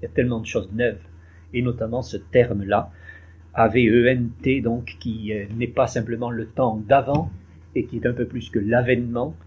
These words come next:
c'est, c'est un, un mystère un peu indicible avec son terme, euh, qui lui est propre. Nous allons essayer de réfléchir à cela, et je dirais, euh, trois choses. Euh,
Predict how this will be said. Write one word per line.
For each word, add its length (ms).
c'est, 440
c'est 280
un, 160
un 140
mystère 600
un 100
peu 220
indicible 560
avec 220
son 240
terme, 360
euh, 240
qui 180
lui 200
est 100
propre. 320
Nous 80
allons 160
essayer 280
de 40
réfléchir 520
à 60
cela, 420
et 240
je 160
dirais, 540
euh, 240
trois 200
choses. 640
Euh, 40